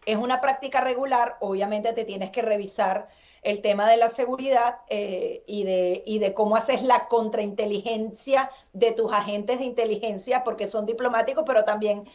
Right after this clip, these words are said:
fungen como agentes de inteligencia. Pero es muy triste, es muy triste que haya llegado a tanto y que haya causado tanto daño y, y que haya caído por algo tan, tan tonto, que fue hablar de más. Yo me imagino que ya estaba a punto de jubilarse y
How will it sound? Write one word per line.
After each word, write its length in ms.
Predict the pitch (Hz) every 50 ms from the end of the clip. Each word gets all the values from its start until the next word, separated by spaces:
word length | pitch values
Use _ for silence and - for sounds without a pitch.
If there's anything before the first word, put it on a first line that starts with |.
| - _ _
fungen 360 | - 226 226 226 190 220 214
como 220 | 214 214 208 190 185
agentes 360 | 180 202 196 190 202 202 185
de 60 | 208
inteligencia. 800 | 190 185 - 185 175 160 160 220 220 220 214 - - - - - - - - - - _ _
Pero 460 | - 214 208 208 196 190 185 185 - -
es 140 | 165 160 170
muy 140 | 247 320 -
triste, 520 | - 294 269 254 - - - 175 - - -
es 160 | - 214 208
muy 200 | 180 254 285 285
triste 500 | 285 311 285 311 - - - - 320 320
que 100 | 311 262
haya 240 | 214 202 196 214 190
llegado 400 | 190 196 185 180 185 196 208 233
a 100 | 254 254
tanto 480 | - 254 262 269 277 285 - 320 320 320 - _ _ _ _ _ -
y 120 | 220 214
que 120 | - 220
haya 180 | 196 - 220 220
causado 480 | - 240 233 - - 214 208 220 226 226
tanto 360 | 247 247 240 233 233 233 233
daño 400 | 240 226 233 247 269 302 320 294
y, 280 | 254 233 208 180 170 - _ _ _ _ _ _ -
y 160 | 254 240 226 -
que 120 | 220 208
haya 260 | 214 208 202 240 233 240
caído 400 | 254 220 214 208 202 214 220 220
por 160 | 233 220 196
algo 280 | 185 180 180 208 214
tan, 420 | 214 208 202 196 180 165 156 156 - _ _
tan 240 | 190 190 185 180 -
tonto, 460 | 220 233 247 240 - 185 175 - _ _ _ _ _
que 120 | - 190 180
fue 640 | - - 196 190 185 190 202 208 208 208 202 - _ _ _ _
hablar 380 | 202 202 202 202 202 202 196 196
de 140 | 214 214
más. 300 | 214 208 202 196 196 - -
Yo 160 | 196 196 196 196
me 80 | 214
imagino 440 | 226 233 233 214 202 226 220 233 233
que 120 | 247 233 226
ya 100 | 208 202
estaba 300 | - - 220 220 226 226
a 80 | 226
punto 360 | 233 240 240 233 226 240 233
de 100 | 233 226
jubilarse 720 | 208 202 202 196 190 185 196 202 208 214 214 - 247 233 226
y 240 | 214 196 185 -